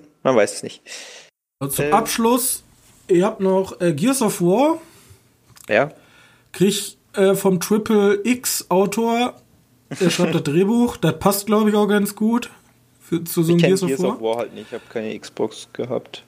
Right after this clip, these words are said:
Speaker 2: Und jetzt kommen noch die beiden interessanten Sachen, nämlich J J Abrams macht auch was.
Speaker 1: Den J J Abrams.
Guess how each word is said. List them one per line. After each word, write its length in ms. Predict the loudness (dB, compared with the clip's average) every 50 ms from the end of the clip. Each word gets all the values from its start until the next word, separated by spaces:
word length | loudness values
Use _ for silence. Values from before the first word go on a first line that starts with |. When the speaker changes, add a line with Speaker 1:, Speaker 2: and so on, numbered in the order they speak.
| _ 2
Speaker 2:
Und 180 | 4 4 6 6
jetzt 240 | 4 2 0 0
kommen 180 | 0 2 2 2
noch 120 | 2 0
die 100 | 0 2
beiden 260 | 2 4 4 4 2 0
interessanten 580 | 0 0 0 0 0 2 0 0 0 -2 -6
Sachen, 360 | -4 -2 -2 -2 -2 0 0
nämlich 340 | 2 2 2 2 0 -2 2 2
J 220 | 4 4 4 2
J 180 | 2 0 2 0
Abrams 560 | 0 -2 0 2 2 2 4 2 0 -2 0 -2
macht 180 | -2 -2 -2
auch 140 | -4 -4 -4 -4
was. 220 | -6 -6 -6 -8 -14 _ _ _ _ _ _ _ _ _ _ _ _ _ _ _ _ _ _ _ _ _ _ _ _ _ _ _ _ _ _ _ _ _ _ _ _ -4
Speaker 1:
Den 100 | -4 0
J 180 | 2 2 4 6
J 80 | 6 4
Abrams. 400 | 4 4 4 2 2 2 -2 -4